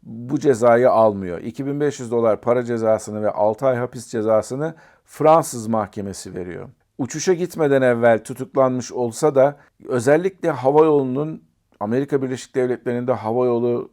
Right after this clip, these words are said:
e, sendikaları bayağı güçlüdür. Sendikadan gönüllü olarak giden diğer pilotlar bu pilotu en azından hapisten çıkarmanın bir şekilde yolunu arıyordur mutlaka. Onun dışında bu pilot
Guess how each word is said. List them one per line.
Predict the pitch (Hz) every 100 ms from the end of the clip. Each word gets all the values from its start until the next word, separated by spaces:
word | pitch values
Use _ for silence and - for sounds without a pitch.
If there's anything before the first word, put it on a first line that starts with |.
| -
e, | 113 107 104
sendikaları | - 117 120 120 120 107 104
bayağı | 135 135 123
güçlüdür. | 107 - 123 110 139 - _ _ _
Sendikadan | - 127 151 180 165 139 131 147 _ _ -
gönüllü | 107 127 143 165
olarak | 190 156 127 120 -
giden | 117 117 110
diğer | 143 131 -
pilotlar | 113 110 110 143 127
bu | 135
pilotu | 127 117 107 143 139
en | 135 123
azından | 101 110 123
hapisten | 107 117 110 - 131
çıkarmanın | 120 - 117 110 107 110 143 143 _ _ _ 147
bir |
şekilde | 139 131 123 110
yolunu | 139 117 127 127 131 127
arıyordur | 117 101 95 87 95
mutlaka. | 107 107 92 87 92 - _ _ - _ _
Onun | 135 170 190
dışında | 180 151 127 117 110 127
bu | 147
pilot | 139 123 120